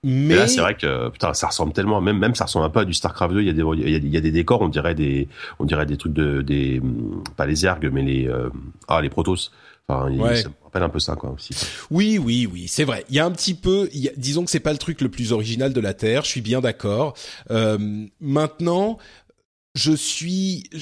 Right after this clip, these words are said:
Speaker 1: comme je dis, je me suis tiédi, hein, je me suis pas tout à fait réchauffé,
Speaker 2: Oui, oui.
Speaker 1: mais c'est, c'est le truc, euh, il me, il m'intrigue, voilà. Il m'intrigue là où je pensais
Speaker 2: Hmm.
Speaker 1: qu'il allait me laisser complètement froid.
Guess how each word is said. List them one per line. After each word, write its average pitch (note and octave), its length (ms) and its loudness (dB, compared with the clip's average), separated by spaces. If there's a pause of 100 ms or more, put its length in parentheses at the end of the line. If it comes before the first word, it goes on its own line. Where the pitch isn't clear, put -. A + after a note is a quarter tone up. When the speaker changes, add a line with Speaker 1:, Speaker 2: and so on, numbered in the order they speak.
(180)
Speaker 1:
comme C#3+ 120 4
je C3 120 2
dis, D#3 180 0
je A#2+ 80 -4
me A2+ 60 2
suis A2 180 -4
tiédi, A#2+ 500 0
hein, F#2+ 80 -4
je E2+ 120 -8
me F#2 80 -4
suis - 140 -6
pas A#2+ 120 0
tout - 180 -8
à G#2 80 0
fait B2 180 0
réchauffé, G2 440 4
Speaker 2:
Oui, A#2 60 8
oui. F3 40 2
Speaker 1:
mais A#2+ 180 0 (540)
c'est, C#3+ 640 0
c'est D#3+ 340 0 (340)
le D3 180 2
truc, - 580 -6 (520)
euh, C3 300 4 (1300)
il D3+ 200 -2
me, C#3 680 2 (300)
il F#3+ 160 4
m'intrigue, A#2 440 0
voilà. F2+ 320 0
Il D3+ 120 2
m'intrigue E3+ 400 0
là D#3 120 4
où D#3 80 2
je C#3 80 -2
pensais F3+ 220 4
Speaker 2:
Hmm. F#3 40 -2
Speaker 1:
qu'il C#3+ 180 0
allait B2 160 2
me C3 80 2
laisser C3+ 200 0
complètement C#3+ 480 -2
froid. B2 380 0